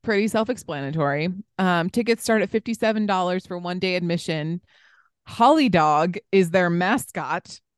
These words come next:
and it's a dog that just wears, like, a baseball <laughs> cap and a shirt and shorts.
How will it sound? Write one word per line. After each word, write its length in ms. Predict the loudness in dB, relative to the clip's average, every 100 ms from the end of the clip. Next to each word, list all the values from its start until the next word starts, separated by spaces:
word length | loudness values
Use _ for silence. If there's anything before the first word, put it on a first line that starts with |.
| _ _ 0
and 420 | 2 4 2 0
it's 220 | -2 0
a 80 | -2
dog 540 | 0 2 4 4 2 -2
that 160 | -4
just 260 | -2 -6 -2
wears, 260 | 0 0
like, 200 | 0 -2
a 140 | -2 -4
baseball 600 | 0 0 0 -4 0 0
<laughs> 40 |
cap 440 | 2 0 2 0 -2 -6 -6 -4
and 340 | -8 -6 -8 -10 -18 -20 _ -20 -20 -20 -8 -2
a 120 | -2
shirt 600 | 0 0 0 -2 -2 -2
and 260 | -2 -2 -4
shorts. 800 | 0 2 4 2 -2 -14 -20